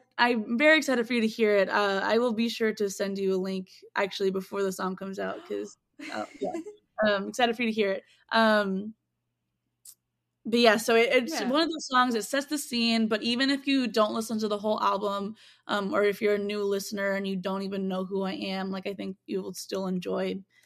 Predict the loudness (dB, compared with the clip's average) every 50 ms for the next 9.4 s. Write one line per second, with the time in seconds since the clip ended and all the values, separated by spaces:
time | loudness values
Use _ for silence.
0 | _ _ -8 -4 -2 0 0 0 0 0 0 0 -2 -2 -4 -4 -2 -2 -2 -4
1 | -4 -8 -12 _ _ _ _ _ -4 -2 0 0 0 0 0 -2 -6 -8 -12 _
2 | _ -4 0 0 0 0 0 0 0 0 0 0 0 0 0 0 -2 -4 -4 -2
3 | 0 0 0 0 0 -2 -2 -2 -2 -2 -2 -4 -4 -4 -4 -6 -6 -8 -8 _
4 | -2 -2 -2 -2 -2 -2 -2 0 -2 -2 -4 -8 -16 _ _ _ _ _ _ _
5 | _ _ -2 0 0 0 0 -2 -4 -6 -8 -4 0 4 6 6 6 6 6 4
6 | 4 6 6 6 6 6 2 -2 -2 0 0 2 0 0 -2 -6 -4 0 4 6
7 | 6 4 4 2 2 4 4 4 4 2 0 -2 0 2 4 6 6 6 4 4
8 | 2 -2 -4 -4 -4 -4 -4 -4 -4 -2 -2 -4 -4 -4 -4 -4 -2 -2 -4 -6
9 | -4 -2 0 2 2 2 0 -4